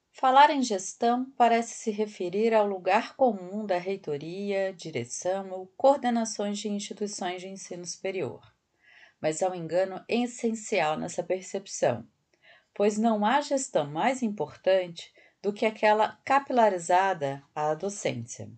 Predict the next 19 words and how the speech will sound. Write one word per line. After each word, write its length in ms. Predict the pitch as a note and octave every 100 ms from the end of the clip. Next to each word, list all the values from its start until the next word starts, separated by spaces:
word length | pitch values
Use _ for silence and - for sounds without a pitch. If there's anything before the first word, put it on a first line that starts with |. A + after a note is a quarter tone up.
| _ _ _ _ _ _ - _ -
Não 200 | A#3 F#4
só 280 | - B3 G3+
de 100 | E3+
planejar 800 | - G3 F#3 C#3+ D#3 F#3 A3
ou 100 | G3
organizar 720 | E3+ E3+ F3+ E3 C#3 C#3 D#3 D#3
aulas 640 | F#3 G3+ D#3+ C3 - - _ _
vive 360 | F#3+ G#3 G3+
o 20 | G3
docente. 840 | G3+ G#3 - C#3+ B2+ - - _ _ _ _ _ - _ -
E 80 |
por 240 | G#3 G#3+ G#3
isso 420 | B3+ C4+ C4 G#3+
não 220 | A3+ C4+
é 140 | A#3 F#3
à 80 | E3
toa 520 | - A3 G3+ D3+ D3+
que 120 | -
argumento 640 | G#3 G#3+ G#3 G3+ A3 A#3+